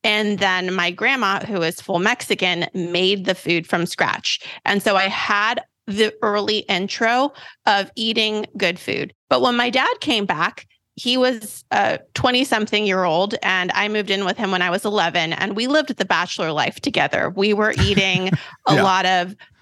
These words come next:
Speaker 1: processed foods, mac and cheese. He was just coming out of the Navy and getting a job and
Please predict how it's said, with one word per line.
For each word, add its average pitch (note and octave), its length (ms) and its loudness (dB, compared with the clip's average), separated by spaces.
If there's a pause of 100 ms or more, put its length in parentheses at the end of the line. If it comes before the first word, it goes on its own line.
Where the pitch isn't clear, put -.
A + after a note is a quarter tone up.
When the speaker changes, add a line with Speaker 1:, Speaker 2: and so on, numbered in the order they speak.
Speaker 1:
processed A3+ 440 0
foods, B3 200 -2
mac G#3 260 0
and F3+ 140 0
cheese. C4+ 760 0
He B3 340 -2
was A3+ 800 0
just G#3+ 300 -2
coming B3 280 0
out G#3+ 160 0
of G#3+ 60 -6
the A#3 80 0
Navy G3+ 480 0
and F#3 340 -4
getting F#3+ 280 0
a G3 40 2
job F3+ 480 0
and F3 300 -2